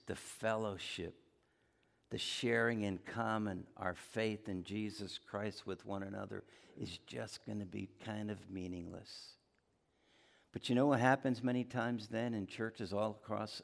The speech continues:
America and around the world? God's people gathered together. When they come that way, it just, you know, if, because my heart's not in it, but I come anyway,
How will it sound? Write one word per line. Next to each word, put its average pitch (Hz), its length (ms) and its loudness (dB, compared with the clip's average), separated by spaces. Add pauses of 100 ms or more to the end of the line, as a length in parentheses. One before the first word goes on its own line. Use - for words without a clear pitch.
America 101 460 -4
and 98 80 -2
around 101 380 -4
the 95 80 -6
world? 117 360 -6 (1200)
God's 110 420 -2
people 110 500 -6 (180)
gathered 107 440 0
together. 104 520 -4 (340)
When 107 220 6
they 110 160 4
come 113 340 -2
that 113 180 0
way, 110 340 -2
it 98 140 -6
just, - 280 -8 (840)
you 110 120 4
know, 113 220 6
if, 101 160 6 (1500)
because 104 300 6
my 113 240 10
heart's 117 480 4
not 110 260 4
in 113 180 2
it, 113 180 -2 (1400)
but 113 140 10
I 107 100 10
come 113 320 4
anyway, 113 600 2